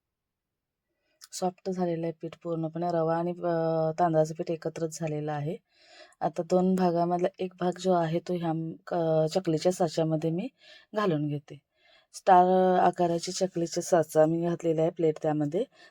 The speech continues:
त्यामध्ये मी छान अशी चकली काटेदार अशी पाडून घेते. तुम्ही पाहू शकता छान काटे आलेले आहेत चकलीला. व्यवस्थित अशी चकली मी गोल पाडून घेत आहे. तर एवढ्या मिश्र-, मिश्रणामध्ये अठरा ते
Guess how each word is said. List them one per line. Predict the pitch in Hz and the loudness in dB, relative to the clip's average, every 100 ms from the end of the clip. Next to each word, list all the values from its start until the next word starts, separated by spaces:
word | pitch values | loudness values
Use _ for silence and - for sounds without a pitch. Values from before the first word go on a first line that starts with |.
| _ | _
त्यामध्ये | 165 165 165 | -4 -2 -2
मी | 175 180 196 - | 0 -2 -4 -6
छान | 196 180 180 | 2 4 4
अशी | 175 180 | 0 -2
चकली | - 180 170 185 | -4 -4 -4 -2
काटेदार | 190 165 165 165 170 | 2 2 0 -2 -2
अशी | 170 - | -2 -4
पाडून | 185 165 151 156 | -2 -2 -2 -4
घेते. | 156 175 | -6 -8
तुम्ही | 175 165 | -6 -4
पाहू | 165 160 | 0 -2
शकता | 165 180 180 | -2 -6 -8
छान | 180 - 170 | -6 -6 -6
काटे | 175 175 156 165 | -2 -2 -2 -2
आलेले | 160 160 | 0 0
आहेत | 160 - | -2 -6
चकलीला. | 170 156 160 226 - - - - _ | -6 -4 -2 -2 -6 -20 -20 -20 _
व्यवस्थित | 175 165 165 - 185 165 | 4 4 4 -2 -4 -4
अशी | 165 180 | -6 -6
चकली | 180 170 165 170 | -6 -4 -4 -4
मी | 220 277 - | -6 -10 -6
गोल | 165 208 - _ _ _ _ | -4 -4 -6 _ _ _ _
पाडून | 160 143 147 | -2 0 -2
घेत | 147 143 | -4 -6
आहे. | 143 143 247 - _ _ _ _ - - - | -8 -8 -10 -12 _ _ _ _ -20 -20 2
तर | 185 | 4
एवढ्या | 190 190 180 175 190 | 6 6 6 6 4
मिश्र-, | 208 196 190 175 | 2 -2 2 2
मिश्रणामध्ये | 180 190 185 170 170 160 165 - - | 2 0 0 2 0 0 0 -2 -4
अठरा | 180 - 180 | -6 -2 -4
ते | - | -2